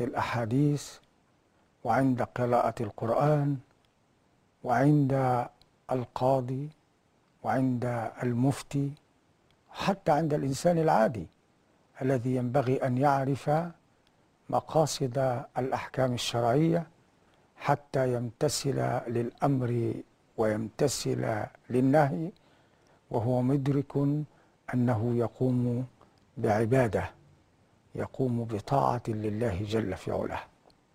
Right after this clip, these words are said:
في حلقات ماضية كنا نتابع التطور التاريخي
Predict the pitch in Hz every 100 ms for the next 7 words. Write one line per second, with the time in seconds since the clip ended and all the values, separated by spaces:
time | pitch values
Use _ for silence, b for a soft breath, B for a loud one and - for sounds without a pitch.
0 | _ _ _ _ _ - _ _ _ -
1 | 113 143 - 175 180 165 151 147 165 165
2 | 170 160 170 _ _ _ _ _ _ _
3 | _ _ _ _ - 147 151 139 123 -
4 | 151 139 139 131 131 139 _ _ _ _
5 | _ _ _ - 120 - - 117 147 160
6 | 143 143 135 131 - 127 - - 143 131
7 | 107 160 160 156 147